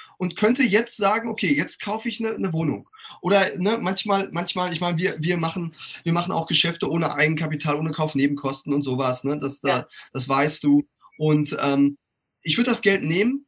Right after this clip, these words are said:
Speaker 1: und wenn ich sowas, so ein Geschäft nicht machen könnte, dann würd ich da halt eigen-, dann würd, würd ich das halt als Eigenkapital nehmen, um mir die erste Wohnung zu kaufen. Ähm, aber dann vielleicht auch gleich gar nicht eine Wohnung, sondern wirklich gleich ein Haus.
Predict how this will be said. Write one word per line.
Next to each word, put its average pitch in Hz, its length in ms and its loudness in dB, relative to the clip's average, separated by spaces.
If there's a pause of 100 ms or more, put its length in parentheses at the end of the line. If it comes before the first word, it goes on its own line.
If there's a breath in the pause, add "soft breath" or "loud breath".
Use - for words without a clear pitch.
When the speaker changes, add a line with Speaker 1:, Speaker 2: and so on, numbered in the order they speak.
Speaker 1:
und 185 300 -4
wenn 151 180 -2
ich 190 120 -2
sowas, 175 200 0
so 156 220 -4
ein 196 80 2
Geschäft 180 260 2
nicht 240 160 0
machen 165 220 0
könnte, 127 160 0
dann 139 80 0
würd 165 80 -2
ich - 60 -6
da 165 140 4
halt 170 160 0
eigen-, 190 220 0
dann 160 200 -4
würd, 175 180 -6
würd 185 200 -10
ich 190 100 -14
das 185 180 -4
halt 185 120 -2
als 180 140 -4
Eigenkapital 175 760 0
nehmen, 180 220 2 (240 loud breath)
um 185 120 4
mir 196 80 6
die 202 80 4
erste 165 380 2
Wohnung 233 280 2
zu 151 160 -4
kaufen. 101 460 -10 (580)
Ähm, 160 520 2
aber 175 180 2
dann 190 200 2
vielleicht 196 400 2
auch 196 200 0
gleich 196 320 6
gar 190 160 2
nicht 196 220 -2
eine 175 300 2
Wohnung, 226 240 2
sondern 190 300 0
wirklich 208 260 -4
gleich 175 260 -2
ein 180 120 -2
Haus. - 520 -4